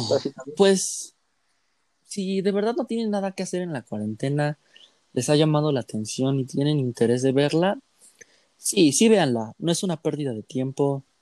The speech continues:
Speaker 1: No,
Speaker 2: eh,
Speaker 1: para nada.
Speaker 2: no es nada complicada, nada más
Speaker 1: Es
Speaker 2: pongan la
Speaker 1: poner
Speaker 2: atención
Speaker 1: atención.
Speaker 2: bien. Ujú.
Speaker 1: Y ya.
Speaker 2: Y que, y que tantos personajes no les cu-, no les, no los haga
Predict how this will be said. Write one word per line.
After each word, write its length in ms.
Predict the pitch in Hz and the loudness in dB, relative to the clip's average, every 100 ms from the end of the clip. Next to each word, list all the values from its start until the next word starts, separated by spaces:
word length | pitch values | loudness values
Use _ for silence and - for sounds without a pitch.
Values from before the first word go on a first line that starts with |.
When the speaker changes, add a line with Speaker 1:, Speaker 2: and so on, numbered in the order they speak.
| _ _ _ _ - | _ _ _ _ -6
Speaker 1:
No, 160 | 160 123 | 0 2
Speaker 2:
eh, 160 | - - | 2 -2
Speaker 1:
para 160 | 165 | -6
nada. 320 | 170 180 - _ _ _ _ | -8 -14 -18 _ _ _ _
Speaker 2:
no 120 | 151 170 | 2 2
es 120 | 170 | 2
nada 240 | 165 165 | 0 0
complicada, 680 | 139 123 117 110 135 131 147 | -2 -2 -2 -2 0 2 2
nada 220 | 139 139 | 0 -2
más 440 | 135 131 135 - | -2 -4 -4 -6
Speaker 1:
Es 60 | - _ _ _ _ _ _ _ | -8 _ _ _ _ _ _ _
Speaker 2:
pongan 180 | 135 127 139 | 2 4 4
la 60 | 143 | 4
Speaker 1:
poner 20 | |
Speaker 2:
atención 440 | 143 107 - 131 123 | 2 0 2 4 6
Speaker 1:
atención. 20 | |
Speaker 2:
bien. 320 | 131 151 196 _ _ _ _ _ _ _ _ _ _ _ - | 6 4 2 _ _ _ _ _ _ _ _ _ _ _ -8
Ujú. 360 | 117 131 160 - - - - | -4 -2 -2 -4 -10 -10 -8
Speaker 1:
Y 100 | 120 | -4
ya. 140 | 175 - | -4 -2
Speaker 2:
Y 180 | 147 - | -6 0
que, 300 | 156 151 135 | 4 6 6
y 100 | 151 | 4
que 100 | 156 | 2
tantos 280 | 170 175 - | 2 0 0
personajes 480 | 139 - 131 143 160 | 0 0 -2 -4 -4
no 100 | 156 | -4
les 160 | 160 | -4
cu-, 160 | - - | -6 -6
no 140 | 139 147 | -4 -2
les, 280 | 147 - | -2 -4
no 100 | 156 | -4
los 180 | 147 147 | -2 0
haga 360 | 147 156 147 | -2 0 -2